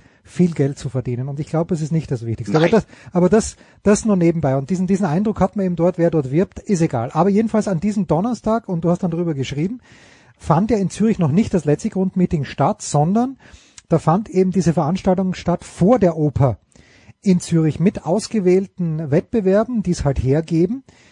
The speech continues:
Speaker 1: Ähm, jetzt ist es, das ist ja nicht das erste Mal. Wir erinnern uns, dass, glaube ich, irgendwo im Garten, weil du Duplantis schon angesprochen hast, die sind ja auch in, irgendwo im Garten auch mal stabhoch gesprungen. Aber
Speaker 2: Ja, oder auch
Speaker 1: wie
Speaker 2: in Zürich haben sie auch sogar im Hauptbahnhof mal Stabhochsprung gemacht und, ähm,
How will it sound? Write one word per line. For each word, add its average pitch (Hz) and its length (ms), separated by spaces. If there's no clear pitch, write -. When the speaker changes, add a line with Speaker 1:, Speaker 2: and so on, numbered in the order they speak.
Speaker 1:
Ähm, 185 360
jetzt 190 180
ist 214 160
es, 196 120
das 196 140
ist - 40
ja 202 80
nicht 175 160
das 143 100
erste 156 300
Mal. 214 320
Wir 156 180
erinnern 175 220
uns, 180 260
dass, 160 300
glaube 147 260
ich, 147 120
irgendwo 170 400
im 151 80
Garten, 165 500
weil 156 120
du 156 100
Duplantis 151 580
schon 170 140
angesprochen 175 500
hast, 175 160
die 160 60
sind 170 180
ja 165 60
auch 151 80
in, 165 180
irgendwo 190 280
im 160 80
Garten 147 280
auch 165 100
mal 147 140
stabhoch 156 380
gesprungen. 208 500
Aber 175 200
Speaker 2:
Ja, 185 40
oder 117 120
auch - 40
Speaker 1:
wie 196 40
Speaker 2:
in 214 100
Zürich 135 340
haben 120 120
sie 120 100
auch 113 120
sogar 117 180
im 104 100
Hauptbahnhof 104 420
mal 92 100
Stabhochsprung 101 480
gemacht 90 360
und, - 320
ähm, 87 160